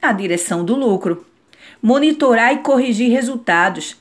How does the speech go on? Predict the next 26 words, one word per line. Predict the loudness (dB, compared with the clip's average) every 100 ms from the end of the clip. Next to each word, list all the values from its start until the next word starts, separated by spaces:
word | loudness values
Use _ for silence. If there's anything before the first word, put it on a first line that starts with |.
| _ -20 -16 -2
conhecendo | 2 2 0 -4 -2 0 2 0
e | 2
adequando | 2 0 -2 -2 0 0
comportamentos, | -2 0 0 0 0 2 2 2 0 -4
principalmente | -2 2 2 2 0 0 2 2 4 2 0 0 2
os | 2
seus, | 2 -2 2 2 0 -4 -12 -20 -12 -6
estimulando | -4 0 2 2 2 0 0
a |
equipe | -2 -2 -2 0 0 -2
a | -2 -2
cuidar | 0 2 2 0
dos | -2 0
resultados | -2 -2 -2 0 0 0 -6
com | -4 0
alto | 2 0 -2
grau | -2 0 0
de | -2
dedicação | -2 -2 -2 -2 -4 -2 -4
e | -4
profissionalismo. | -4 -4 -6 -2 0 0 0 -4 -4 -10 -12 _ -20 -20 -6
Escuto | -4 0 0 0
também | -2 0 2
muitos | 2 0 -2
empresários | -4 -2 -2 0 -2 -2
falarem | -2 0 0 0